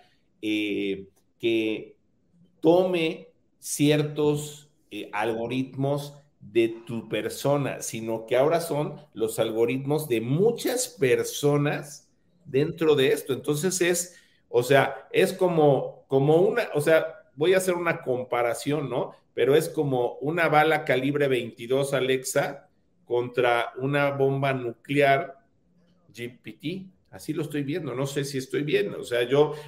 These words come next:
no soy un experto en el ramo, pero me gusta mucho saber de tecnología y, y así lo, lo, lo, lo, lo percibo. ¿Tú coincides conmigo?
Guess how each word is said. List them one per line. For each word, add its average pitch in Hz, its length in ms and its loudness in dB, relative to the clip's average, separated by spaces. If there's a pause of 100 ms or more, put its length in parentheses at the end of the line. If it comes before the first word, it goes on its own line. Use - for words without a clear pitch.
(100)
no 123 140 0
soy 139 280 4
un 139 140 2
experto 139 920 6
en 101 200 -8
el 98 160 -6
ramo, 123 440 -2 (200)
pero 117 180 0
me 131 100 0
gusta 165 300 -2
mucho 151 320 -4
saber 123 320 2
de 120 100 -2
tecnología 101 760 -4 (360)
y, 101 300 -8
y 101 160 -6
así 101 220 -4
lo, 113 320 0
lo, 95 260 0
lo, 92 480 -6
lo, 92 260 -12
lo 107 220 -2
percibo. 104 640 -4
¿Tú 131 160 -10
coincides 143 440 -2
conmigo? 104 560 -10